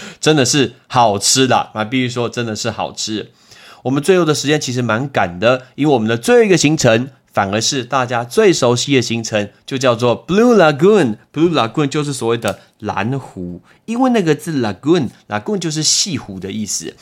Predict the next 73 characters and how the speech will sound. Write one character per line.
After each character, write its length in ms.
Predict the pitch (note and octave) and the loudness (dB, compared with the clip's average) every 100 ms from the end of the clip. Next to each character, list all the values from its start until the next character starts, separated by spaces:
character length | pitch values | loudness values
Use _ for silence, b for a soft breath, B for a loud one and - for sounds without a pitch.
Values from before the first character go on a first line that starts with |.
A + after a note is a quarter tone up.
| B B | B B
那 160 | F#3 | -2
这 140 | F3 G#3 | 0 0
个 100 | F#3 | 0
就 100 | E3 | 2
是 140 | E3 | 0
冰 200 | D#3 D#3+ | 0 -2
岛 160 | C#3+ G#2 | -2 -4
最 240 | - E3+ | -2 -2
有 140 | C#3 G2+ | 0 0
名、 280 | G2 G2+ A#2+ | -2 -8 -8
最 140 | E3 | -4
有 120 | C3 | -2
名 160 | G2 F#2+ | -2 -6
的 120 | F#2+ | -10
一 100 | G2+ | -8
个 120 | G#2+ | -8
景 300 | G2 - F#2+ | -8 -8 -8
点， 220 | G#2+ G#2+ - B B | -8 -10 -10 B B
在 180 | - D3 | -2 -2
Patrick 360 | - F3 D#3+ B2+ | 0 -2 0 -2
之 160 | C#3+ | -2
前 220 | C3+ G#2+ G#2 | -4 -4 -4
的 80 | |
节 160 | G#2 G#2+ | -4 -2
目 160 | B2 B2 | -2 -4
已 120 | F#2+ | -6
经 180 | G2 G#2+ | -6 -2
介 160 | A#2+ | -2
绍 180 | A2 G#2+ | 2 0
过 240 | G2 G#2 B B | 2 -2 B B
这 120 | - | -6
个 120 | A#2+ | -4
景 240 | G2+ G#2+ A2+ | -2 -2 -4
点 160 | A2 | -6
了， 100 | E2+ F2 | -8 -6
但 140 | C3 | -6
是 100 | B2+ | -4
我 100 | G2 | -4
再 140 | G#2+ | -4
快 200 | G#2+ E3 | -2 -2
速 180 | C3+ B2+ | -2 -4
的 120 | G#2 | -4
介 180 | G2 A2+ | -4 -4
绍 220 | G#2 G2+ | -2 -4
一 60 | F2+ | -4
次。 300 | - - - b b b b | -6 -6 -10 b b b b
大 160 | - A3+ | -2 2
概 220 | G#3+ F#3 | 4 2
离 200 | C3 B2+ | 0 -2
他 160 | C3+ E3+ | 0 0
们 160 | C#3+ | 0
的 100 | A#2+ | 2
机 280 | A2 - D3 | 0 -2 -4
场 260 | C#3+ G#2 F#2+ | -4 -6 -4
二 160 | - F#3+ | 0 0
十 180 | - A#2+ | 0 -2
分 220 | A#2+ A#2 | -4 -2
钟 180 | A#2 A2+ | -2 -2
的 80 | G#2 | -4
地 200 | B2 G#2+ | -4 -2
方， 260 | G#2+ G#2+ B B - | -2 -2 B B -2
有 160 | A2+ | 0
一 60 | B2 | 2
个 100 | A#2+ | 0
知 240 | A2 E3+ | -2 -2
名 180 | E3 A#2+ | -2 -2
的 120 | A2 | -2
景 260 | G#2 A2+ A#2+ | -4 -4 -2
点 180 | G#2+ F#2 | -4 -4
叫 140 | A2 | -4
做 160 | G#2+ G2+ | -4 -4
蓝 320 | G#2 F#2 B2+ | -2 -2 -6
湖， 300 | - G2 F#2 | -6 -6 -8